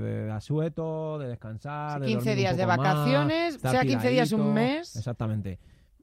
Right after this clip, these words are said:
Speaker 1: Pues ahora hemos descansado, nos ponemos a entrenar y nuestro objetivo es entrenar lunes, martes, miércoles y viernes. Falso. Eso no puede ser. A menos que seas un deportista de élite y vengas con una,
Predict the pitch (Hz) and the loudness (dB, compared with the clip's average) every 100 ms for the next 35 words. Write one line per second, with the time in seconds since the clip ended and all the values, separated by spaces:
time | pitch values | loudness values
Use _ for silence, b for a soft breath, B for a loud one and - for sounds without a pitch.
0 | - 131 120 113 120 143 - 117 120 135 | -2 4 6 8 6 4 -2 -2 0 0
1 | 135 165 214 226 233 285 117 110 101 110 | 0 -2 0 -2 -4 -6 -4 -4 -4 -4
2 | 120 147 110 107 104 139 190 233 233 - | -2 0 0 0 2 2 0 -2 -6 -8
3 | 127 123 123 - 147 147 156 143 156 185 | -6 -4 -6 -6 -2 0 0 -2 0 0
4 | 185 165 175 175 180 175 175 165 170 170 | 0 -2 -2 0 2 2 0 0 0 0
5 | 156 175 139 123 104 95 107 101 82 - | 0 2 4 4 0 -2 -4 -4 -8 -6
6 | 117 151 98 85 90 - b b b 110 | -4 -2 -4 -8 -10 -14 b b b -6
7 | 107 110 113 110 117 113 117 120 120 131 | -4 -4 -4 -2 -2 -2 -2 -2 0 0
8 | 139 131 135 120 117 117 - 113 117 123 | 0 -2 -2 0 -2 -4 -4 -2 0 0
9 | 120 | 0